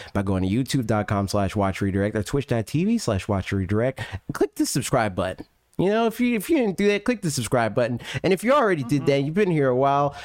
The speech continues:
Speaker 1: you can give us four dollars ninety-nine cents of your money or Jeff Bezos's money if you're on twitch dot T V specifically by linking your Amazon Prime account to your Twitch account.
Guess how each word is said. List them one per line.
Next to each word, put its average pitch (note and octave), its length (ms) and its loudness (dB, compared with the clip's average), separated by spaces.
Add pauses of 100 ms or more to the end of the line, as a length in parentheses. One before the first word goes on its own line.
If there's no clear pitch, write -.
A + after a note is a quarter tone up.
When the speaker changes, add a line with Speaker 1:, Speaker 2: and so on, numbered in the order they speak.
Speaker 1:
you B3+ 120 2
can A#3+ 120 -2
give B3+ 120 2
us A#3 120 -2
four B3 160 2
dollars A#3+ 280 2
ninety-nine A#3 460 2
cents B3 240 2
of C3 260 0
your F#3+ 240 4
money A3+ 460 2 (220)
or B3+ 260 2
Jeff A#3 300 0
Bezos's A3 560 0
money G#3 280 4
if F#3+ 140 0
you're G3+ 100 2
on F#3+ 120 0
twitch G3 220 0
dot F3 200 2
T F3+ 160 0
V F3 160 0
specifically G3+ 760 0 (280)
by C3 220 2
linking C3+ 260 2
your B2+ 140 2
Amazon A#2+ 420 0
Prime B2 220 0
account B2 320 0 (220)
to A#2+ 120 0
your G2 180 2
Twitch - 280 -4
account. B2+ 340 0